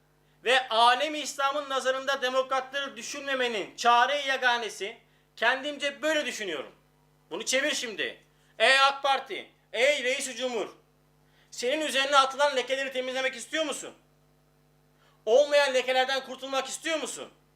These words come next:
Sana olan hüsnü zannın daha da kuvvetlenmesini istiyor musun? Al sana Bediüzzaman Said Nursi yol gösteriyor. Diyor ki sana,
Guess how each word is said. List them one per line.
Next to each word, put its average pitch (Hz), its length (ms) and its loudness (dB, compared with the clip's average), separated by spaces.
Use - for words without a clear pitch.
Sana 285 360 4
olan 269 220 2
hüsnü 269 280 -8
zannın 254 460 0
daha 226 220 4
da 285 120 0
kuvvetlenmesini 262 680 -2
istiyor 302 320 -2
musun? 156 380 -8
Al 269 220 6
sana 247 440 -2
Bediüzzaman 254 920 0
Said 240 420 -4
Nursi 262 560 -10
yol 226 280 4
gösteriyor. 143 500 -6
Diyor 311 240 0
ki - 80 -4
sana, 113 300 -8